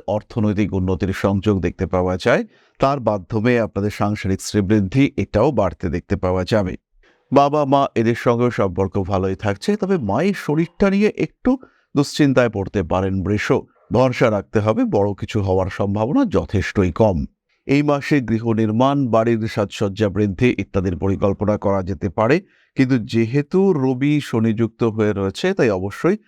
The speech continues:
বাস্তু পরামর্শ কিংবা বাস্তু গাইডলাইন্স মেনে বাড়ি পরিবর্তন করা উচিত।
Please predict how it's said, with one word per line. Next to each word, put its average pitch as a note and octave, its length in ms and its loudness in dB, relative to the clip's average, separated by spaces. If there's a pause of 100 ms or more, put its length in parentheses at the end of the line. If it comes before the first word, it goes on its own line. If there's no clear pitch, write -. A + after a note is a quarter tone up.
(240)
বাস্তু B2+ 360 2
পরামর্শ G#2+ 600 0
কিংবা C#3 300 2
বাস্তু G2+ 340 -2
গাইডলাইন্স F#2 560 -2
মেনে G#2+ 380 2
বাড়ি G2 360 0
পরিবর্তন F#2+ 640 -2
করা G#2 360 0
উচিত। A2 320 -2